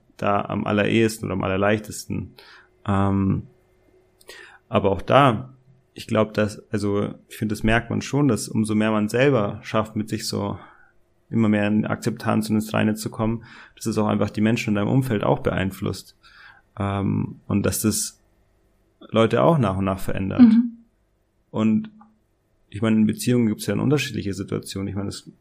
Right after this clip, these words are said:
Speaker 1: es kann sein, dass man an den Punkt kommt, wo man merkt, okay, das, diese Beziehung, das klappt einfach nicht. Und dann ist es auch eine Form von Akzeptanz zu sagen, ich trenne mich jetzt an dem
Speaker 2: Mhm.
Speaker 1: Punkt, weil ich merke, es klappt wirklich einfach gar nicht, es macht jetzt keinen Sinn, daran festzuhalten.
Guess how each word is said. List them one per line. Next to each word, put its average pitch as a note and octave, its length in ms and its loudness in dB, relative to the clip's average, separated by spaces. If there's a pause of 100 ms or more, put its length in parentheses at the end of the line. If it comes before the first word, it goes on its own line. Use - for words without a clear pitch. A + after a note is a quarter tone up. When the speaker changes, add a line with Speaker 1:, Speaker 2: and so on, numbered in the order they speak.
Speaker 1:
es - 100 -20
kann G#2 180 -4
sein, G2+ 140 0
dass G2+ 140 -4
man G#2 80 0
an G2+ 60 0
den G2 100 0
Punkt A2+ 220 0
kommt, G#2 100 0
wo G2+ 60 2
man G2+ 80 2
merkt, G2+ 280 0
okay, A#2 480 0
das, - 220 -14
diese G#2+ 180 0
Beziehung, A2 540 -2
das - 180 -8
klappt - 320 -2
einfach G2+ 340 -2 (140)
nicht. A#2+ 400 -2 (520)
Und G#2 200 2
dann G#2 120 4
ist G#2+ 100 0
es G#2+ 120 -4
auch G#2+ 200 2
eine A2 140 0
Form G#2 340 0
von G#2+ 180 -4
Akzeptanz G#2+ 600 -4
zu - 40 -16
sagen, G#2+ 200 -2
ich G#2+ 100 -6
trenne B2+ 200 4
mich A#2 160 0
jetzt - 320 -12
an G#2 140 -4
dem - 140 -6
Speaker 2:
Mhm. A#3+ 120 8
Speaker 1:
Punkt, A#3 200 4
weil - 80 -2
ich - 60 -8
merke, - 180 -6
es - 180 -12 (320)
klappt A#2 300 -4
wirklich A2+ 260 -6
einfach - 240 -8
gar A2 220 0
nicht, A2 160 -2
es - 100 -12
macht G#2+ 220 -4
jetzt - 160 -10
keinen G#2 180 0
Sinn, A2+ 100 2
daran G#2 280 0
festzuhalten. A2 880 -2